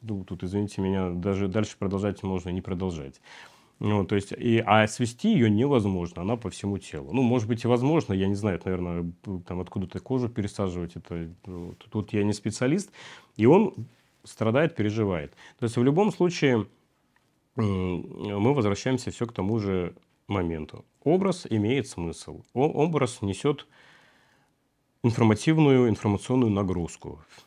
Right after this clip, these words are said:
И, естественно, в силу того, что татуировки были для контакта и диалога чаще всего с какими-то потусторонними силами,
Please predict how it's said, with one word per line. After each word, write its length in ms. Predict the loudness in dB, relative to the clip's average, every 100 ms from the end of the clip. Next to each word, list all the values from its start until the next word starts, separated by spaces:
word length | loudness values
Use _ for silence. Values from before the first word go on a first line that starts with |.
| -2
И, 80 | 2
естественно, 760 | 2 2 -4 0 2 2 2 -2 _ _ _ _ _ _ _ _
в 80 | -6
силу 220 | 0 0
того, 240 | 2 0 -2
что 200 | -6 -10
татуировки 560 | -6 -2 0 -2 -4
были 280 | -4 -2 -2
для 540 | -4 0 2 2 -2 -8 _ _ -6
контакта 680 | -4 0 0 0 -6 -8 -4
и 140 | -2 0
диалога 760 | 2 2 2 0 -2 -6 -10 -18 _ -8
чаще 280 | -4 -4 -6
всего 240 | -6 -4
с 320 | -4 -6 -12
какими-то 640 | -10 -6 -2 -4 -2 -4 -4 -6
потусторонними 600 | -8 -6 -2 0 0 -2
силами, 580 | -2 0 2 0 -2